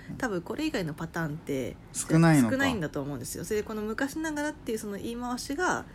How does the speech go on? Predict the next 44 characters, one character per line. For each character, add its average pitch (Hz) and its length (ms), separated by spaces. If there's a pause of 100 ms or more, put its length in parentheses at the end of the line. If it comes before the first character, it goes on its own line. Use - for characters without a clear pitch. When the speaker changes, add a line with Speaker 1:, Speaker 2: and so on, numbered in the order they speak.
(240)
Speaker 2:
わ - 80
か 196 100
ん 180 40
な 160 60
い - 40
け 147 80
ど、 147 140
そ 151 100
の 147 100
昔 165 400
か - 160
ら 254 260
Speaker 1:
う 127 40
ん。 - 160 (160)
Speaker 2:
続 175 240
い 165 60
て 175 140
い 175 140
る、 214 300 (120)
そ 175 60
の 156 240
な 190 80
ん 180 60
か 147 160 (200)
廃 247 120
れ 247 80
な 190 120
か 151 120
っ - 100
た 143 120
古 185 140
語 147 140
み 135 80
た - 100
い - 80
な 170 120 (340)
Speaker 1:
な 113 180
る 131 160
ほ - 0
ど 139 300
ね。 143 120
Speaker 2:
感 - 20
じ 156 60
で 156 320